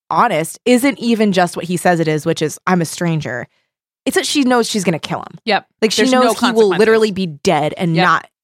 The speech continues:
Speaker 1: able to tell anyone what she said.
Speaker 2: Yeah, the se-, it, the secret stays.
Speaker 1: Mm-hmm. And even then, I mean, not to jump to the next episode, then she's like, "Oh, this, you know, specter of dead people, or dead people are lying.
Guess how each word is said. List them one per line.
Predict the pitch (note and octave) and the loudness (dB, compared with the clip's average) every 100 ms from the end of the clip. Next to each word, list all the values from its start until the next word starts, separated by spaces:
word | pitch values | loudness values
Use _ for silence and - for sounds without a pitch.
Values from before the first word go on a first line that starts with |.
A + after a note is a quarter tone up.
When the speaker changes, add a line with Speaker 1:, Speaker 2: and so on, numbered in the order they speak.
| _ | _
Speaker 1:
able | F#3+ F#3 E3 | 0 2 0
to | E3+ | -2
tell | - E3 | -2 -2
anyone | D#3 D#3+ | -2 -6
what | - | -10
she | - | -10
said. | D3+ A3 | -4 -4
Speaker 2:
Yeah, | A#2+ | -4
the | G3+ | -6
se-, | - B3+ | -6 -4
it, | G#3+ A3 | -2 -2
the | G#3+ | -6
secret | - G#3 F3+ | -8 -8 -8
stays. | A2+ - _ _ _ - | -10 -14 _ _ _ -6
Speaker 1:
Mm-hmm. | F#3 F#3+ F3+ - _ _ _ _ | -4 -4 -4 -8 _ _ _ _
And | C#4+ C#4 | -4 -4
even | D#4 E4+ F4+ E4+ B3+ | -2 0 0 -2 0
then, | C#4 D4+ B3 A3 | 0 2 0 -2
I | G#3+ | -2
mean, | G#3 | 0
not | G#3 F#3+ | 0 -2
to | G3+ | -2
jump | G3+ F#3 | 0 0
to | - | -2
the | F#3+ | -2
next | E3 - | -2 -2
episode, | A3 A3 F#3 D#3+ D3+ - _ _ _ _ _ _ _ - | -2 -2 0 0 -2 -10 _ _ _ _ _ _ _ -4
then | G#3 C4 | 0 0
she's | B3+ C4 | -2 -2
like, | A#3 G3 - | 0 0 0
"Oh, | A3+ G3+ | 0 2
this, | G3+ - - _ _ _ _ | 0 -2 -12 _ _ _ _
you | - G#3 | -4 0
know, | E3+ E3 - | 0 -2 -6
specter | - - G#3+ - G3 F3+ | -6 -4 -4 -2 0 0
of | D#3+ F3+ | 0 0
dead | F3+ F3 | 0 0
people, | F3 F3 D#3+ D#3 D3+ | -6 -4 -2 -2 -2
or | F#3+ | -2
dead | F3 A3+ A3+ | 0 0 0
people | G3+ F#3+ F3+ | -4 -2 -2
are | D#3 | -2
lying. | D3 G2 - - | -4 -6 -10 -16